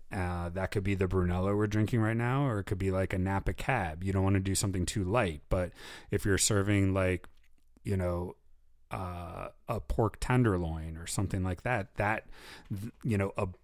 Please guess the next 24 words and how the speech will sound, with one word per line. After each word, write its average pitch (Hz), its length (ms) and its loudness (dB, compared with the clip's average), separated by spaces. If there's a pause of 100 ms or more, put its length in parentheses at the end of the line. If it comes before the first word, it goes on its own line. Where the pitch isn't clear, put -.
big 104 500 2
tannic 101 540 -2
cab, 95 680 0 (460)
you 143 160 -2
know, 98 140 2
something 107 540 2
leaner 117 420 6
like 90 260 0
that, 90 280 -4
that 90 120 -4
doesn't 107 260 0
have 104 200 0
a 107 40 2
lot 98 180 2
of 87 60 -2
fat, 98 600 0 (640)
you 107 160 2
know, 98 160 4
a 101 100 -2
big 107 280 -2
tannic 104 340 -4
cab 135 260 -2
can 117 160 -2
completely 101 580 -4